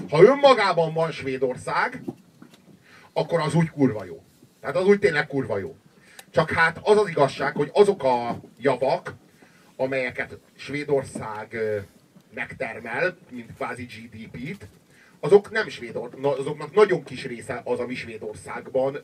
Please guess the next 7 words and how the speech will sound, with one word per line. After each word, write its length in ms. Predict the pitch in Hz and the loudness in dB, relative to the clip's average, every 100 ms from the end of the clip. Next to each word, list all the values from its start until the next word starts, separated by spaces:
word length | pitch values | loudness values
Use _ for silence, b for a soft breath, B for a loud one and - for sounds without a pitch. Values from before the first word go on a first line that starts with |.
| _ | _
kerül 300 | 117 113 123 | -10 -8 -4
legyártásra. 840 | 156 160 143 - - - - - - b b | -2 -2 -4 -6 -16 -18 -18 -18 -20 b b
Tehát 160 | 131 123 | -10 -8
ezt 140 | 135 | -4
nem 200 | 185 214 B B - | -4 -4 B B -18
svéd 720 | - 160 175 175 160 143 - _ _ _ _ _ _ _ _ _ - | -10 -6 -4 -6 -2 -2 -2 _ _ _ _ _ _ _ _ _ -2
emberek 560 | 170 165 143 131 - | 0 0 -2 -2 -6